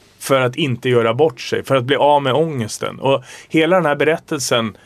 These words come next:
jag, jag, jag, jag verkligen blev blåst av stolen av att någon kunde ha de känslorna, prestera så, eh, bra och ändå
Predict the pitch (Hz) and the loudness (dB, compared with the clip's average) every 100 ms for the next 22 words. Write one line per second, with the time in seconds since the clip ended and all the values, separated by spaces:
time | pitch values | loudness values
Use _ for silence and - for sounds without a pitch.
0 | - 127 139 147 151 - - 127 - - | -6 0 2 4 4 2 0 0 0 -2
1 | 62 57 71 120 151 139 156 135 123 - | -4 -6 -6 -2 -2 0 -2 -2 -4 -8
2 | - - _ - - 156 127 156 151 127 | -18 -20 _ -20 -18 -8 -2 0 2 0
3 | 123 165 226 208 127 - 135 120 - - | 2 2 4 2 0 -2 -4 -4 -4 -4
4 | 220 127 98 95 92 - _ _ 135 131 | -4 -4 -6 -8 -10 -16 _ _ 0 2
5 | 127 127 127 120 110 _ _ - 139 123 | 0 -2 -2 -4 -8 _ _ -6 -2 0
6 | - 202 208 180 185 175 - - 170 143 | 4 4 4 4 0 0 -8 -4 -2 -2
7 | 127 147 151 127 113 - 175 175 175 - | -4 -4 -4 -4 -6 -2 0 2 2 0
8 | 156 143 131 92 110 123 117 104 98 90 | 0 2 0 -2 -4 -2 -2 -4 -10 -14
9 | - 123 127 143 151 156 - - - _ | -16 -12 -2 2 4 2 0 -12 -20 _
10 | _ _ _ _ 131 139 131 123 - _ | _ _ _ _ -2 2 4 2 0 _
11 | _ - 156 131 110 110 120 147 117 | _ -2 0 0 -2 -4 0 0 0